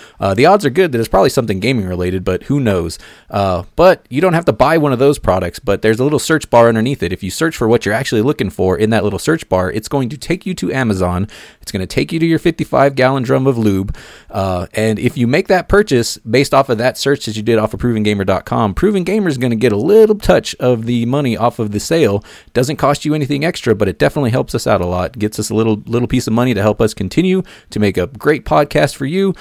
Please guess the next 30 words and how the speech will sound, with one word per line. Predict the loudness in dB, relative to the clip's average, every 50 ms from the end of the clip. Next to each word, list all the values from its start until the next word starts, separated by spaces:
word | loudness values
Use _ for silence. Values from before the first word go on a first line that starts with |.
| -10 -20 -20 _
so | -12 -8 -4
you | -2 0
get | 2 2 4
a | 4
little | 6 6 6
more | 6 4 4 2
comfortable, | 2 0 -2 -2 -2 -2 0 2 2 4 2 2 -2 -6 _ _
you | -8 -4 -2 0 0
know, | -2 -2 -6 _ -6
intimate | -6 -4 -4 -2 0 0 -2 -2
experience | -4 -8 -6 -4 -2 -2 -2 -2 -2 -2
at | 0
home, | 0 2 2 2 2 0 -2 -2
and | -4 -2 -2 0 -2 -2
we | -2 -4 -4 -2
get | -2 0 0 0
to, | 0 0 0 2 2 2 0 -2 -6 -12 _ _ _ -8
uh, | -6 -6 -4
continue | -4 -4 -6 -4 -2 -2
to | 0 0
make | 0 -2 -2 -4 -4
free | -2 -2 -2
content | 0 2 2 2 2 2 2 2 2
for | 2 0
you. | 0 0 -2 -6 _ _
So, | -14 -6 -2 0
yeah, | 2 2 2 0 0 -4 _ _ _ _ _ _ _ _ _ _ _ _ _ _ _ _ _ _ _ _ -8
amazon | -6 -4 -2 -2 -2 0 0
dot | 0 0 0 0
com. | 2 0 0 0 -4